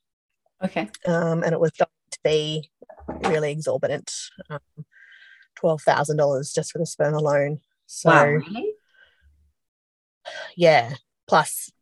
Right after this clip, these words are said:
Speaker 2: you know, plus all the added, added I V F costs. So the person told me just, you know, to shop around, to have a look around. So I, I did. I just kind of Googled around and spoke with someone from I V F Australia at their Wollongong clinic.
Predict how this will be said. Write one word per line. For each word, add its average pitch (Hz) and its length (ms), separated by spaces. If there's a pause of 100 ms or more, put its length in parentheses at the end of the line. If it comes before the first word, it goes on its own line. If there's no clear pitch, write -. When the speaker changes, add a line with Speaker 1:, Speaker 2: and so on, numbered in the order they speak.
Speaker 2:
you 165 80
know, 139 220
plus - 220
all 151 120
the 135 120
added, 143 300
added 165 320 (160)
I 156 140
V 147 140
F 147 160
costs. - 440
So 147 340 (680)
the 160 640 (180)
person 175 680
told 156 220
me 147 120
just, - 320
you 170 60
know, 139 140 (120)
to 170 100
shop 190 240
around, 143 420 (220)
to 165 220
have 170 220
a 147 40
look 156 180
around. 147 380
So 165 160
I, 165 160
I 165 60
did. 160 280
I 151 100
just - 460
kind 147 140
of 143 80
Googled 151 340
around 147 480
and 151 160 (560)
spoke - 340
with 160 140
someone 156 380
from 156 300
I 151 140
V 156 160
F 160 140
Australia 165 520
at 160 200
their 156 120
Wollongong 160 460
clinic. 170 260